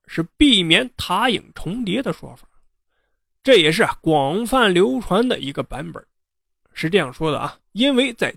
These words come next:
京西一带，历来的塔都很多，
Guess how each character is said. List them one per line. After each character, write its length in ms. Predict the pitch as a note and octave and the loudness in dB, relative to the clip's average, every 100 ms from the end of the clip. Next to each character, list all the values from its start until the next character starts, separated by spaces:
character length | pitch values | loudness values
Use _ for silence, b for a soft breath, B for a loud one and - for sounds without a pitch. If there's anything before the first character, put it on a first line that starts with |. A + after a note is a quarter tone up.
| _ | _
京 420 | - D#4 D4 C4+ | 0 2 2 0
西 240 | - B3 | -2 -2
一 160 | G3+ D2+ | -2 -6
带， 160 | - - _ _ _ _ | -12 -20 _ _ _ _
历 260 | D4 D4+ F3 | 4 6 6
来 180 | D3+ | 4
的 120 | A#3 G#3+ | 2 -2
塔 280 | - - - _ | -6 -14 -18 _
都 120 | - G3 | -6 -6
很 220 | - - - | -6 -10 -2
多， 240 | F#3+ A3 | 0 -2